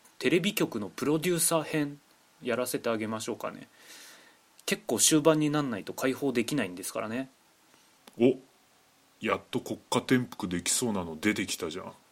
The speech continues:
Speaker 1: このモードではテレビ局のプロデューサーとなって敵国の国力を低下させるのが目的になります。もちろん視聴率も気にしないとダメですけど。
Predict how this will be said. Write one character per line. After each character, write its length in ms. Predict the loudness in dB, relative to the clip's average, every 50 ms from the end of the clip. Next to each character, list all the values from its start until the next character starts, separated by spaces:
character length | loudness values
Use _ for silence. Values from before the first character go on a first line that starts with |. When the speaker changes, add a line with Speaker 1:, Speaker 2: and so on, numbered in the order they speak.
| _ _ _
Speaker 1:
こ 140 | -4 -2 -2
の 100 | 0 0
モ 180 | 0 0 0
ー 40 | 2
ド 100 | 2 2
で 80 | 4 6
は 240 | 6 6 6 6 2 0
テ 80 | 2
レ 100 | 2 2
ビ 140 | 2 2 2
局 220 | 2 0 0 0 -4
の 100 | -6 -6
プ 140 | -4 -2
ロ 100 | -2 -2
デ 100 | -2 -2
ュ 60 | -2 -2
ー 40 |
サ 180 | -2 -2 -2 -2
ー 20 |
と 100 | -2 -4
な 140 | -2 -2 -4
っ 20 | -4
て 380 | -4 _ 6 6 6 6 2 -4 _
敵 240 | -8 -6 -6 -4 -2
国 280 | -2 -2 0 0 -2
の 120 | -2 -2 -2
国 320 | -4 -6 -2 0 0 0
力 260 | 0 0 2 4 6
を 140 | 6 6 6
低 260 | 2 0 -2 -2 -2
下 160 | -2 -4 -4
さ 140 | -4 -4 -4
せ 180 | -4 -2 -2 -2
る 100 | -2 -4
の 120 | 0 2
が 120 | 2 4 4
目 200 | 2 0 0 -2
的 280 | -6 -6 -6 -4 -2 -2
に 120 | 0 0
な 100 | 0 -2
り 140 | -2 -6 -8
ま 160 | -8 -6 -2
す。 300 | 0 0 0 0 -4 -8 _ _ _ -20 -20 -20 -20 -20 _ _ _ -20 -6 -2
も 120 | 0 2
ち 100 | 6 6
ろ 120 | 6 6
ん 120 | 4 0 -6 -12 -6
視 140 | -4 -4 -2
聴 240 | 0 2 2 2 2
率 260 | 0 0 -2 -2 2
も 200 | 4 4 4 4
気 160 | 2 0 -2
に 120 | -2 0 0
し 120 | -2 -2
な 140 | -2 -4 -4
い 80 | -6
と 100 | -8 -6
ダ 140 | -4 -4 -2
メ 100 | -2 -2
で 100 | -2 -2
す 120 | -4 -4 -4
け 100 | -2 -2
ど。 240 | 0 0 0 -2